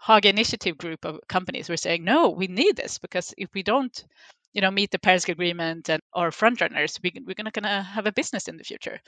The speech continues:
So that was really when I saw the power of networks. That's something that I really brought with me in all the other, you know, jobs I had, especially W W F. I've been part of starting many networks there, the Sustainable Food Chain Initiative, for instance,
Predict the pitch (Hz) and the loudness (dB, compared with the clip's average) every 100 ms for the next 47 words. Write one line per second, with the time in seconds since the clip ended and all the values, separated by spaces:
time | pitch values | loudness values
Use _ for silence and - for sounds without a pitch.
0 | - - - - - 233 208 247 285 269 | -20 -20 -20 -8 6 6 10 8 8 6
1 | 220 226 208 196 196 _ _ _ _ _ | 2 2 4 4 2 _ _ _ _ _
2 | - 180 208 196 185 - 175 165 165 175 | -4 10 10 10 6 6 6 8 6 2
3 | - 214 202 185 175 269 - - - - | 2 6 8 8 4 0 -2 -6 -6 -8
4 | - - _ 202 - 208 190 175 165 170 | -10 -12 _ -2 0 0 0 0 2 2
5 | 180 185 160 180 170 185 185 170 - 170 | 4 0 4 2 2 0 -2 -4 -6 -2
6 | 185 165 151 - 160 160 151 - - - | 2 2 2 -2 -2 -2 -2 -10 -20 -20
7 | - 175 170 180 160 - - 156 - 180 | -10 -4 0 0 0 0 -2 0 -4 -6
8 | - 196 190 165 170 165 156 147 165 - | 0 0 2 0 2 0 0 -2 -2 -6
9 | - - - - - - - - 165 - | -8 -12 -20 -20 -20 -20 -10 -6 -4 0
10 | 170 160 - - 180 160 185 208 185 165 | 2 0 -4 0 0 2 0 0 0 -4
11 | - - - - 160 160 - - 170 175 | -6 -10 -6 -4 -4 -6 -12 -8 -4 -2
12 | 180 165 160 - 190 180 - 175 165 170 | -2 -2 -6 0 0 2 2 2 0 -4
13 | 160 170 165 151 165 156 - 151 156 160 | -4 -4 -6 -6 -6 -6 -8 -6 -6 -6
14 | - | -10